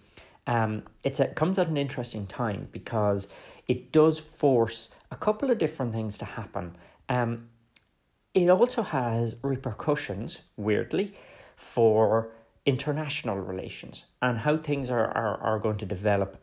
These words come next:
<clears throat> with Northern Ireland as well. Uh, because, as you know, it's been a testing, tough relationship with, uh, Margaret Thatcher and indeed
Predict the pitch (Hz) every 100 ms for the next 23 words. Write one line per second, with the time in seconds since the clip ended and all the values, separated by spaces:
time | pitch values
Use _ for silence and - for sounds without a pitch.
0 | _ - 143 107 - _ _ _ - 117
1 | 113 117 117 110 104 95 90 92 92 90
2 | 120 117 95 85 - 104 - - 156 135
3 | 117 101 95 101 - - - 110 98 -
4 | _ _ _ - 139 - - - 131 131
5 | - - - 95 - - - - - -
6 | - 131 131 123 101 - 95 - - -
7 | - - - - - - 117 117 - 117
8 | - 113 110 117 107 110 - - - -
9 | 113 - 127 160 214 135 113 104 101 104
10 | 101